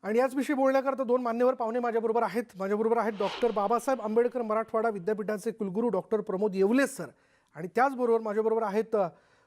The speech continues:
कोकण पदवीधर मतदारसंघाचे आमदार निरंजन डावखरे. सुरुवातीला मी डॉक्टर प्रमोद येवले सरांकडे जातोय. अ, येवले सर, ज्या समस्या निर्माण होत आहेत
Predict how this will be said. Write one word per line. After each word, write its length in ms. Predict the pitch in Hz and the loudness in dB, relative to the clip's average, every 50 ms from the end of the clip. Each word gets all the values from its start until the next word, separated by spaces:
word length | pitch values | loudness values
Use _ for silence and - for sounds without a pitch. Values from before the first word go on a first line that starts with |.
| _ _ | _ _
कोकण 380 | - 208 226 196 285 294 302 302 | -4 -2 0 2 2 2 2 0
पदवीधर 560 | 226 262 240 220 226 254 247 220 269 269 269 | -2 -2 -4 -2 -2 -2 0 2 2 2 0
मतदारसंघाचे 1040 | 247 233 214 - 240 233 247 247 220 - - 214 214 214 233 240 233 233 - 247 240 - - | -2 -4 -6 -4 -2 0 0 0 -2 -4 -8 -6 -2 0 0 0 0 -2 -4 -4 -4 -4 -4
आमदार 380 | - 226 247 254 233 226 170 127 - _ _ _ _ - | -2 -2 0 2 2 2 2 0 -6 _ _ _ _ -14
निरंजन 460 | 180 180 202 208 208 190 233 240 233 226 233 - _ _ _ _ _ - | -8 -6 -6 -6 -4 0 0 0 0 -2 -8 -18 _ _ _ _ _ -8
डावखरे. 420 | 160 185 214 214 202 - - 160 - | -2 0 0 0 0 -2 -8 -14 -14
सुरुवातीला 540 | - _ _ - 196 208 226 220 240 254 | -16 _ _ -2 0 0 2 2 2 0
मी 100 | 247 254 | 0 0
डॉक्टर 240 | 240 226 214 - 240 | 0 0 -2 -4 -6
प्रमोद 300 | 220 - 226 220 233 220 | -6 -2 -2 0 0 2
येवले 220 | 214 208 214 233 226 | 2 2 0 0 0
सरांकडे 380 | 233 214 214 214 - 214 196 | -2 -2 -2 -4 -4 -4 -4
जातोय. 280 | 190 180 151 - 165 160 - _ _ _ _ _ _ _ _ _ 185 | -4 -4 -6 -6 -8 -10 -10 _ _ _ _ _ _ _ _ _ -2
अ, 140 | 185 196 196 196 - _ - | 0 0 0 -2 -6 _ -2
येवले 300 | 175 208 247 285 349 320 | 2 2 4 4 2 0
सर, 200 | - 269 214 196 - - _ _ _ _ _ _ _ _ _ _ _ _ _ - 160 | 0 0 -2 -2 -4 -10 _ _ _ _ _ _ _ _ _ _ _ _ _ -12 -4
ज्या 160 | 156 262 302 302 | 0 0 0 0
समस्या 560 | 302 - 233 208 214 269 277 - - 349 330 | 0 -2 -4 -2 0 0 -2 0 0 -2 0
निर्माण 320 | 302 269 247 240 254 240 | 0 -2 -6 -4 -4 -4
होत 180 | 202 156 - - | -6 -8 -10 -10
आहेत 140 | 160 147 | -10 -10